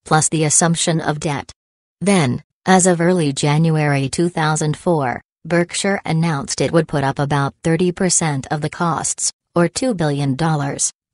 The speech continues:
or a new natural gas pipeline tapping Alaskan North Slope natural gas reserves that would boost U S reserves by seven percent. Mid-American Chairman Sokol said that without Buffett's help,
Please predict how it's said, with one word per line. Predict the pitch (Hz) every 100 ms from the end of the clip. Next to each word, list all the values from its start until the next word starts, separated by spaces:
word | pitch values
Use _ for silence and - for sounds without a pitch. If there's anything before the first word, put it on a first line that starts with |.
| _
or | 165 151
a |
new | 151 147
natural | 151 156 - 160 160
gas | 165 160 131 -
pipeline | - 139 127 143 131 135
tapping | - 185 165 196 190
Alaskan | 170 160 160 - 185 180 170
North | 190 220
Slope | - 190 165 -
natural | 156 160 175 - 170 151
gas | 170 170 -
reserves | 160 160 - 175 165 156
that | 135
would | 139 143 139
boost | 170 185 -
U | 170 175
S | 175 -
reserves | 156 151 151 147 147 147
by | 156 151
seven | - 175 175 170
percent. | 160 - 143 120 - _ _ _ _ -
Mid-American | 190 170 151 143 135 170 160
Chairman | - 202 202 202 185 165
Sokol | - 196 180 180 170
said | - 151 147
that | 151 147
without | 202 185 151 151 -
Buffett's | - 175 156 -
help, | - 151 -